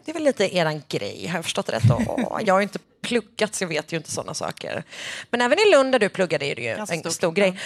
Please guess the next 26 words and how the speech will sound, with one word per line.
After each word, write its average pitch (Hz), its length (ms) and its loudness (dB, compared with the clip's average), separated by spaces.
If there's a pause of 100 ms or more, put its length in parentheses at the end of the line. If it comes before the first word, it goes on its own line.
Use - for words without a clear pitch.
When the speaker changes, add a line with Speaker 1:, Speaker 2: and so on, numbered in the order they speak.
(260)
Speaker 1:
Eh, 196 400 4
man 233 120 2
känner 247 220 2
att 240 80 0
man 240 100 2
har 240 60 2
tydlig 226 420 2
bild 233 260 2
av 196 60 2
vad 185 100 2
Valborg 156 360 2
i 151 40 0
Uppsala 117 300 -2
är. 90 140 -6 (280)
Jag 208 120 0
har 220 80 4
väldigt 214 640 2 (220)
svag 226 600 2
bild 156 280 0
av 147 160 2
vad 151 220 2
första - 280 -4
maj 269 480 2
i 190 120 2
Uppsala - 440 -2
är. 208 140 4